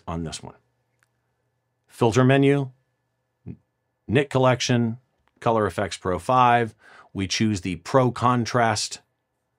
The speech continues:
item, and let's just, again, just for fun, let's see what it does. Okay, that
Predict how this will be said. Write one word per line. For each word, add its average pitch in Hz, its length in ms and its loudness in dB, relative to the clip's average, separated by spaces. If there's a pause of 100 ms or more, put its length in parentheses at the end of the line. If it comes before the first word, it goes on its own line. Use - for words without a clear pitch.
(400)
item, 120 400 2
and 117 120 -2
let's 202 180 0
just, 214 220 -2
again, 196 440 2 (120)
just - 200 -12
for 160 140 -4
fun, 208 360 4
let's 139 240 0
see 139 460 0 (880)
what 117 180 -2
it 107 120 -2
does. 78 380 -4 (720)
Okay, 92 160 0
that 127 300 2